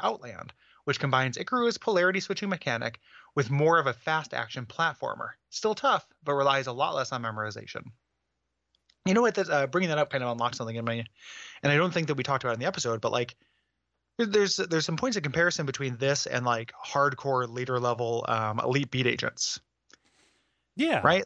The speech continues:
Speaker 1: Like, where it's just, like, the people who I know who like Elite Beat Agents, um, it's that you, you approach them the same way.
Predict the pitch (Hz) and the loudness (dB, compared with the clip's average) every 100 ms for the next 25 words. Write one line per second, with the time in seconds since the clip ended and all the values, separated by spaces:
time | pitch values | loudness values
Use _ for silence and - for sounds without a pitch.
0 | - 151 175 160 - 156 151 147 147 175 | 0 2 4 4 2 -4 -4 -2 -4 -4
1 | 233 214 - 180 165 165 156 156 135 135 | -4 -4 2 2 4 2 2 0 0 0
2 | 156 135 139 127 123 110 104 104 - - | 0 -2 -4 -4 -2 -2 -2 -4 -2 -4
3 | - _ _ - 120 117 117 113 117 - | -4 _ _ -2 2 4 2 0 -4 -2
4 | 143 - 160 147 147 143 151 139 - 170 | -2 0 0 0 -2 2 4 4 2 0
5 | 156 147 139 127 135 120 113 - | 0 -2 0 0 -2 -4 -4 -6